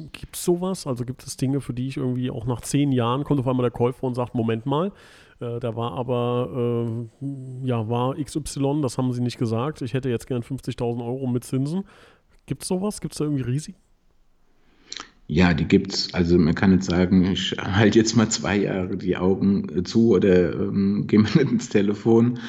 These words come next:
Speaker 2: und, äh, mach keine Briefe au-, äh, und damit bin ich raus. Also es ist wirklich so, dass es nach Jahren, ähm, noch möglich sein kann, wenn man was, ähm,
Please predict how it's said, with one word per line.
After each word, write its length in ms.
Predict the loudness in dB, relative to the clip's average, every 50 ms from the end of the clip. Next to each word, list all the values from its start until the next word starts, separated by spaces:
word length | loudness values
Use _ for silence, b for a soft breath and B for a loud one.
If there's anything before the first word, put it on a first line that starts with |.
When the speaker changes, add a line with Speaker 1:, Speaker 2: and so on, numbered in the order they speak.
| B B B B B B B B B
Speaker 2:
und, 440 | -2 0 2 4 4 4 4 2 2
äh, 80 | 2
mach 240 | 2 0 0 -2 -2
keine 180 | -2 0 0 0
Briefe 400 | 2 2 4 4 4 2 0 -4
au-, 300 | -4 -4 -2 -2 0 0
äh, 580 | 0 0 0 -2 -4 -4 -4 -6 -6 -4 0
und 140 | 2 2 4
damit 260 | 6 6 6 6 6
bin 120 | 6 4 4
ich 220 | 4 4 2 0
raus. 300 | 0 2 4 4 4 4
Also 160 | 4 2 2
es 160 | 2 0 -2 -2
ist 320 | -2 -2 -2 -4 -2 0
wirklich 320 | 0 0 0 0 -4 -2
so, 160 | 0 2 2 2
dass 180 | 2 2 2
es 160 | 0 0 0
nach 160 | -2 -4 -2 0
Jahren, 800 | 0 0 2 2 0 0 0 2 4 4 4 4 2 -2 B B B B B B B B
ähm, 800 | -4 0 4 6 8 8 8 8 8 6 4 2 0 -4 -4 2
noch 340 | 6 6 8 6 6 4 2
möglich 540 | 4 6 8 8 6 6 2 -2 -6 -6 -6
sein 320 | -6 -4 -2 0 0 0
kann, 440 | -2 -2 -2 0 0 0 0 0 0
wenn 160 | 2 4 6
man 220 | 6 4 4 0 -2
was, 340 | -4 -6 -8 -10 -14 -16 -18 -20 _ -6
ähm, 920 | -4 -2 0 0 -2 -2 -2 -4 -6 -8 -10 -12 -12 -12 -14 -14 -16 -18